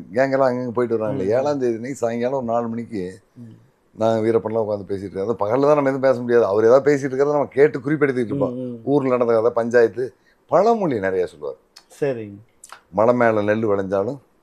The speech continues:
Speaker 1: குந்தாணிக்கு வரணும், அடி மேல அடி வச்சா
Speaker 2: ஆமா.
Speaker 1: அம்மியும் கரையும், கத்திரி மேல உயரமும் இல்ல, பாலை மேல நீளம் இல்ல"
Speaker 2: ம்,
Speaker 1: அப்படின்னா.
Speaker 2: ம், ம்.
Speaker 1: அது அந்த பகுதியில் இருக்கிற மக்கள் பழக்கக்கூடிய
Speaker 2: ஆமா.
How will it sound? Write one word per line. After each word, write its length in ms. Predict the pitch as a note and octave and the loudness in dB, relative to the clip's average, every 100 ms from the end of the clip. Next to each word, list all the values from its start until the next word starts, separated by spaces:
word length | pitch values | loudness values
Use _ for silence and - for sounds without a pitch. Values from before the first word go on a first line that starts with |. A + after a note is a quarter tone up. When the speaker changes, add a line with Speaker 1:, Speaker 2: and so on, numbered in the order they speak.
| _ | _
Speaker 1:
குந்தாணிக்கு 520 | G#2 G#2+ G2+ E2+ E2 | -2 0 0 0 -2
வரணும், 320 | D#2+ D#2+ D2+ C2+ _ _ _ _ _ _ _ | -2 -6 -10 -14 _ _ _ _ _ _ _
அடி 200 | G#2+ A2+ | -6 -2
மேல 240 | A#2 G#2+ | 0 0
அடி 120 | G#2 G2 | 0 -2
வச்சா 400 | F2+ - A2 G#2 _ _ _ - | -4 -2 -4 -6 _ _ _ -12
Speaker 2:
ஆமா. 80 | B2+ | -8
Speaker 1:
அம்மியும் 360 | G2+ G#2 G2 | -6 -4 -2
கரையும், 500 | F2 F2 E2+ E2+ D2 - _ _ _ _ _ | -2 -2 -4 -8 -12 -18 _ _ _ _ _
கத்திரி 360 | - A#2 - C3 | -2 -2 0 0
மேல 200 | A#2 G#2 | 2 2
உயரமும் 400 | G2 G#2+ A2+ G#2+ | 4 4 4 0
இல்ல, 360 | F#2+ G#2 B2+ - _ _ _ | -4 -4 -6 -10 _ _ _
பாலை 300 | - A2 A#2 | -2 2 4
மேல 200 | G#2+ G2+ | 4 0
நீளம் 420 | F#2 F#2+ G#2 G2 F2+ | 0 0 0 0 -2
இல்ல" 280 | E2+ E2 | -4 -2
Speaker 2:
ம், 40 | D#2 | -2
Speaker 1:
அப்படின்னா. 260 | C2+ D2 | -6 -10
Speaker 2:
ம், 260 | F#2+ A2+ A2+ | -10 -12 -4
ம். 20 | |
Speaker 1:
அது 440 | C#3 D#3 D#3+ D3+ B2+ | 2 2 2 -2 -2
அந்த 240 | C3 C#3 | -2 0
பகுதியில் 320 | A#2 E3 F3 | 2 4 4
இருக்கிற 240 | D#3+ C#3 B2+ | 0 -2 -2
மக்கள் 280 | A#2+ A#2 A2+ | -2 -6 -4
பழக்கக்கூடிய 460 | A2+ G2+ G2+ A2+ | -2 -2 -6 -4
Speaker 2:
ஆமா. 500 | A#2 G2+ E2+ D#2+ - | -2 0 -2 -6 -10